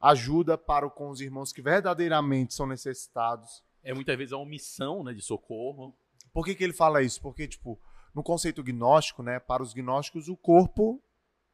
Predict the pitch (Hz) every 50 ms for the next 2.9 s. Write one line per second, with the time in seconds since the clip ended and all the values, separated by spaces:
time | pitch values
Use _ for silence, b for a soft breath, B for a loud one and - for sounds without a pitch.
0 | _ _ _ _ _ _ _ _ _ - 330 359 359 330 180 170 165 156 120 117
1 | 117 113 120 113 - 143 139 - 151 - 196 - 120 - - - 165 139 123 -
2 | 165 - - 160 - - - 185 190 214 202 190 165 143 131 120 120